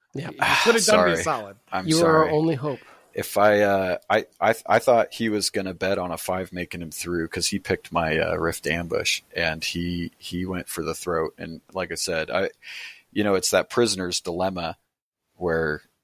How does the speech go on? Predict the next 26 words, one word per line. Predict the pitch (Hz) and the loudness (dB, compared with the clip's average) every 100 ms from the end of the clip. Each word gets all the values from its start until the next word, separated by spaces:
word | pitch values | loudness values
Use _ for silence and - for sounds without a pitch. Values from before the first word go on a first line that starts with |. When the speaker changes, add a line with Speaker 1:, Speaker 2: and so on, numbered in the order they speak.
| _ _ _ _ _ _ _ _ | _ _ _ _ _ _ _ _
Speaker 3:
you | 104 | -4
don't | 98 98 - | 2 2 2
know | 92 92 90 87 | 2 2 2 0
if | 87 - | -2 -2
they're | 85 | -4
gonna | 82 82 | -4 -6
go | 82 82 | -2 2
after | 82 - 78 | 2 0 -8
you | 71 | -6
or | 71 | -4
not, | 71 67 - _ 76 | -2 -4 -6 _ -10
right? | 71 71 - _ - | -10 -10 -14 _ -16
Um, | 80 73 71 65 - | -12 -10 -12 -10 0
and | 123 | 4
I | 127 | 4
knew | 107 98 | 2 0
that | 87 82 - _ _ - | -2 -4 -8 _ _ 4
I | 120 | 6
deployed | 120 - 101 92 | 6 2 2 2
in | 87 | -4
a | 82 | -6
way | 82 82 80 | -6 -4 -4
that | 78 76 | -4 -2
I, | 73 - | -2 -2
I | 87 80 - | -4 -4 -8
was | - | -10